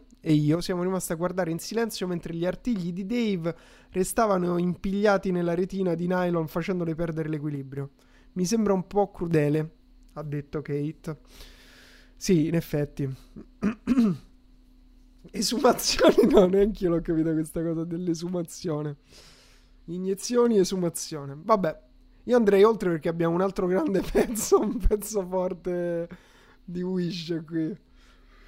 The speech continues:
Abbiamo Halloween, horror, effetti speciali, mano insanguinata, casa stregata, party. Due dollari.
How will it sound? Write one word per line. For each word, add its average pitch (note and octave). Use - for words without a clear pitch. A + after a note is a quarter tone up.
Abbiamo G3
Halloween, A3+
horror, A3+
effetti A3+
speciali, A3+
mano A3
insanguinata, G#3+
casa G#3+
stregata, G#3+
party. D#3+
Due F#3
dollari. D3+